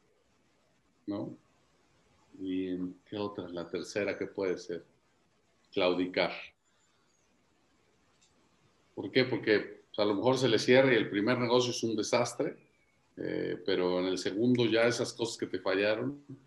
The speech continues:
ya te, te, no te vas a volver a equivocar en esa parte,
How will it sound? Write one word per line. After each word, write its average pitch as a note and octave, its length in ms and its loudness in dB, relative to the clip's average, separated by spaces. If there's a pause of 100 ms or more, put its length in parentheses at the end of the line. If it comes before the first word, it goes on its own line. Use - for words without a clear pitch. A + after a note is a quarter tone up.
(360)
ya F#2+ 200 -2
te, - 420 -2 (100)
te, - 320 -10 (600)
no A#2 260 4
te A2+ 80 2
vas G#2+ 200 4
a - 20 -2
volver F#2+ 220 0
a G2 40 0
equivocar F#2+ 500 -8
en D#2 120 -8
esa - 260 -14
parte, - 220 -20